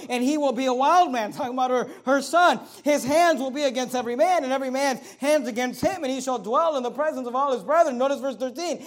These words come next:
"And she called the name of the Lord that spake unto her." Notice, she says, she called the name of the Lord. This is what she called the name of the Lord. "Thou God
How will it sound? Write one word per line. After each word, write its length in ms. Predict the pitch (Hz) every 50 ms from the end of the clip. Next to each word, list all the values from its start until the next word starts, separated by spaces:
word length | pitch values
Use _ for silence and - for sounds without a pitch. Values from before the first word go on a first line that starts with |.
| - - - -
"And 160 | 254 254 247
she 180 | 247 269 262 -
called 640 | - - 240 277 294 320 339 339 339 320 277 - - - - -
the 120 | 240 262
name 500 | 262 247 254 262 294 311 320 320 302 302 302
of 160 | 285 269 233
the 100 | 202 240
Lord 540 | 233 226 233 240 262 294 311 320 311 294 269
that 180 | 240 240 240 240
spake 400 | - - - 277 294 311 311 302
unto 220 | 294 277 262 269
her." 260 | 262 240 247 262 254
Notice, 340 | 226 233 262 302 294 262 - - - - -
she 160 | - - 262
says, 320 | 220 - 294 302 277 254 - - - -
she 180 | - 262 277 254
called 460 | - - 220 269 311 339 339 330 277
the 80 | 294
name 300 | 277 262 277 294 311 302
of 80 | 294 269
the 100 | 254 247
Lord. 300 | 247 277 285 269 233 208
This 100 | 240 277
is 60 | 226
what 160 | 311 349 339
she 100 | - 311
called 460 | 254 - 311 330 330 330 311 277 - - - - - -
the 120 | 226 269
name 200 | 269 285 302 311
of 80 | 302 285
the 60 | 269
Lord. 360 | 269 285 302 302 262 226 - - - - - - 156 -
"Thou 840 | 214 240 262 294 320 320 320 330 330 330 320 311 302 311 - - - - 170
God 720 | 139 220 233 269 302 311 311 311 302 302 294 294 277 247